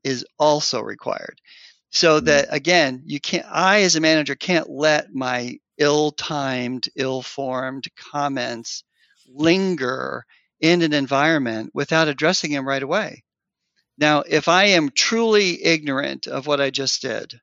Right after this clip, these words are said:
Speaker 1: you know, hopefully there is someone there who heard it,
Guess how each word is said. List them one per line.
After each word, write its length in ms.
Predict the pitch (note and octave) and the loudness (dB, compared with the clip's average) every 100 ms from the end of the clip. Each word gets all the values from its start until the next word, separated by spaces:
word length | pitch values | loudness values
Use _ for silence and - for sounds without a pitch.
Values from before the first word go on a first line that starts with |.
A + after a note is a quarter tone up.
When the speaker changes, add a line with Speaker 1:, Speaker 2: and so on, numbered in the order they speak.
| _ | _
Speaker 1:
you 160 | A#3 | -8
know, 100 | B2+ | -8
hopefully 720 | A#2+ - F#3 F#3+ - E3 D3 C3+ | -8 0 2 2 -4 0 0 2
there 220 | B2+ B2+ | -2 0
is 80 | - | 0
someone 420 | D#3+ D3+ D3 C3 | 0 0 -2 -2
there 480 | C3 B2 A2 A#2+ A#2 | -2 -2 -2 -4 -8
who 140 | C#3 B2+ | -10 -10
heard 320 | D3+ D3+ B2+ | -4 -4 -2
it, 260 | A2 - | -6 -8